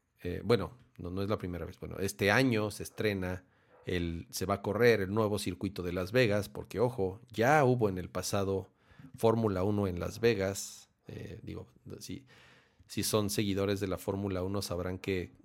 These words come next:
que hace varios años hubo Gran Premio en Las Vegas. Fue un fracaso rotundo. El circuito estaba horrible. Lo cancelaron <laughs> rapidísimo.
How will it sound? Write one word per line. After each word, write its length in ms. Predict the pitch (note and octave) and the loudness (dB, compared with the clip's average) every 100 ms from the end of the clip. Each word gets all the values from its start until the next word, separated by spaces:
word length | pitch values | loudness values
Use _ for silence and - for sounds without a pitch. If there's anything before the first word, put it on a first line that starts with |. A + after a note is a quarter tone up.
| - | -2
que 140 | F#2+ | 2
hace 220 | G2 - | 4 4
varios 400 | G#2 G2 G#2 G2+ | 4 4 2 0
años 360 | G#2 G#2+ G2+ - | 0 0 -2 -2
hubo 480 | A2 G2+ G2+ G2+ G2 _ _ _ _ _ _ | -2 0 2 0 -2 _ _ _ _ _ _
Gran 340 | A2+ G#2+ A2 | 4 4 4
Premio 400 | A2 G#2 A2 G#2 | 4 4 4 2
en 80 | F#2+ | 2
Las 200 | F2+ F2 | -2 2
Vegas. 460 | A2 G#2+ C#3 D3 - | 4 6 4 2 -6
Fue 160 | - | -2
un 100 | G#2+ | -2
fracaso 680 | G#2 - - - G#2 F#2+ A2+ | -4 0 0 2 0 4 4
rotundo. 640 | G#2 F#2 G#2+ G#2+ A#2+ D3+ | 2 -2 -2 2 2 2
El 100 | A#2+ | 0
circuito 420 | F#2 G2+ - G#2 G#2+ | -4 -6 -4 -4 -4
estaba 440 | G2+ G2 G2 - _ | -2 0 0 -4 _
horrible. 920 | F#2 F2+ F#2 F#2+ G#2+ G#2 A2 C3+ D#3+ - - _ _ _ - | 2 2 0 -2 -2 0 0 0 -2 -14 -20 _ _ _ -4
Lo 180 | G#2 | -4
cancelaron 680 | - F#2+ F2+ F#2 F2+ G2 A2+ | 0 -2 0 -2 2 2 2
<laughs> 0 | |
rapidísimo. 1000 | A#2+ - - - A2 G#2+ - A#2+ B2 D3+ | 0 -2 -6 -10 -6 -6 -2 -2 -2 -4